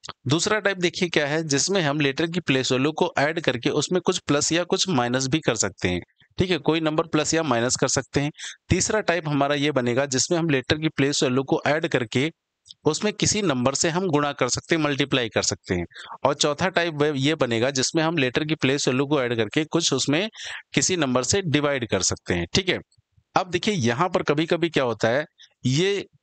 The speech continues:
जो प-, टाइप फर्स्ट में कभी-कभी जैसे हमने लेटर की प्लेस वैल्यू को ऐड किया, कभी-कभी क्या होता है लेटर की प्लेस वैल्यू को ऐड करने पे आंसर नहीं आता है, वहां पर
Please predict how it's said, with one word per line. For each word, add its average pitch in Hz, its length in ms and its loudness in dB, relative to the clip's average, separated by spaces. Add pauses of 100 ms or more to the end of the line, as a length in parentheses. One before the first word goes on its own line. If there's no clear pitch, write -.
जो 131 340 0
प-, 165 120 0
टाइप 131 340 -2
फर्स्ट - 300 -2
में 156 280 0 (260)
कभी-कभी 147 500 0 (380)
जैसे 147 260 0
हमने 160 300 0
लेटर 156 300 -2
की 165 120 -2
प्लेस 147 320 -2
वैल्यू 151 160 0
को 151 180 0
ऐड 135 160 -2
किया, 131 280 0 (100)
कभी-कभी 180 420 0
क्या 165 120 0
होता 135 220 0
है 147 80 0
लेटर 139 380 0
की 190 120 -2
प्लेस 165 360 0
वैल्यू 165 240 2
को 180 240 0
ऐड 143 180 0
करने 143 260 0
पे 151 120 -2
आंसर 139 260 0
नहीं 143 300 0
आता 110 240 0
है, 92 140 0 (480)
वहां 147 240 2
पर 208 320 0